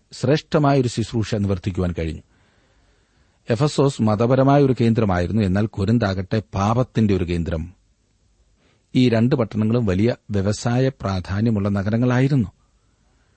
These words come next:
തുടർന്ന് തന്റെ ഒന്നാമത്തെ കൊരിന്ത് സന്ദർശനത്തിൽ പൗലോസ് എന്തു ചെയ്തു എന്ന് നമുക്ക് നോക്കാം.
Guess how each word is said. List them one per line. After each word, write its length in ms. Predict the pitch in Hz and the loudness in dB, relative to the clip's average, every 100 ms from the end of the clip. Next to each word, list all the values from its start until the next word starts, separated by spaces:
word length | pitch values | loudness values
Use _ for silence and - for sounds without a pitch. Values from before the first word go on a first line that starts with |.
| _ _ _ _ - 104 | _ _ _ _ -4 -2
തുടർന്ന് 440 | 101 101 95 90 | 0 0 -2 -2
തന്റെ 140 | 95 | -2
ഒന്നാമത്തെ 560 | 92 98 120 127 120 127 | -2 2 2 2 2 -2
കൊരിന്ത് 520 | - 107 113 123 - - | -2 0 2 0 -2 -6
സന്ദർശനത്തിൽ 640 | 104 98 92 98 92 95 | -2 -2 -2 -2 -2 -4
പൗലോസ് 440 | 85 101 104 101 - | -2 0 0 -2 -2
എന്തു 240 | 113 139 165 | 2 4 2
ചെയ്തു 600 | 139 113 113 123 147 151 _ _ - | 2 2 2 2 2 -2 _ _ -2
എന്ന് 240 | 113 110 - - | 0 0 -4 -6
നമുക്ക് 320 | 110 92 85 | -4 -4 -8
നോക്കാം. 260 | 80 - | -10 -14